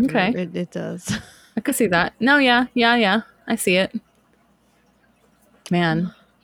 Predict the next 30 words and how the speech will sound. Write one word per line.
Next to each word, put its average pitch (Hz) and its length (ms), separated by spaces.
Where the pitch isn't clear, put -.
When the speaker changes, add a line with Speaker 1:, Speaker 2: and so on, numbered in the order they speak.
Speaker 1:
he - 160
and 262 100
I 262 40
have 226 120
a 202 60
lot 175 160
more 170 100
in 160 100
common 160 300
than 156 100
I 160 80
thought. 170 280
Speaker 2:
Yeah. 202 220
Speaker 1:
And 240 160
we're 269 100
the 262 100
two 262 160
loves 247 180
of 240 80
your 247 120
life, 247 340
so 175 360
Speaker 2:
I 277 40
know. 269 260
Speaker 1:
it 208 80
makes 233 220
sense. - 340
Speaker 2:
It 294 40
makes 285 200
sense. - 400